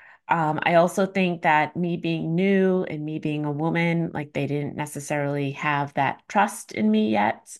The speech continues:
um, because I had only been on the job seventy-two days when January sixth happened. Um, and I do think that, uh, Stephen Sund, who was the chief of the police then, he did have some sympathies.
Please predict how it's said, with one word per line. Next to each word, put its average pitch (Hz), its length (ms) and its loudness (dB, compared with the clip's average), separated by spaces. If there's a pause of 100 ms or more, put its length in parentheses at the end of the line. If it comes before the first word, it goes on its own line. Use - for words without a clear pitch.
um, 151 160 -6
because 156 160 -6
I 151 60 0
had 151 140 -4
only 170 200 0
been 165 160 -2
on 156 80 -2
the 156 80 -6
job 147 320 0
seventy-two 147 520 -4
days 143 320 -4
when 143 120 -6
January 139 360 -4
sixth - 280 -10
happened. 139 500 -4 (1120)
Um, 147 340 0 (480)
and 208 160 6
I 196 80 6
do 220 300 4
think 190 400 0
that, 160 340 0 (480)
uh, 160 220 -2
Stephen 175 400 -2
Sund, 170 340 -2
who 180 160 -2
was 147 300 -4
the 147 300 -4
chief 156 280 -4
of 156 80 -10
the 151 60 -6
police 170 420 -4
then, 143 480 -2 (560)
he 190 240 0
did 175 220 2
have 147 420 0
some 151 400 -6
sympathies. 147 800 -4